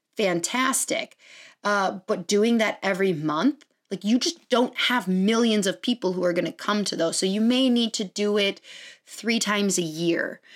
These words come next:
Um, you know, and maybe only two of them are in your town. Maybe only one of them's in your town and the other two are in the Walmart town. Um, but you got to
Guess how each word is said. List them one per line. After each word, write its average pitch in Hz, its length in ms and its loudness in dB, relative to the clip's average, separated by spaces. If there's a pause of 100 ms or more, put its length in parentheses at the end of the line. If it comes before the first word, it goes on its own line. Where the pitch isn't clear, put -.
(200)
Um, 170 680 -4 (380)
you 202 120 -2
know, 170 200 0
and 185 180 0
maybe 190 220 2
only 202 180 0
two 269 260 2
of 240 80 0
them 220 140 0
are 202 40 0
in 190 100 0
your 208 140 2
town. 156 260 -4
Maybe 175 200 0
only 277 160 4
one 233 220 0
of 302 80 2
them's 220 240 0
in 185 100 0
your 175 160 0
town 156 380 -2
and 175 180 -2
the 175 120 0
other 190 240 -2
two 196 360 -2
are 180 300 0
in 180 360 -2
the 175 100 -2
Walmart 196 460 0
town. 123 360 -8 (1400)
Um, 180 560 0 (220)
but - 280 2 (420)
you 214 300 -2
got 208 320 0
to 208 460 4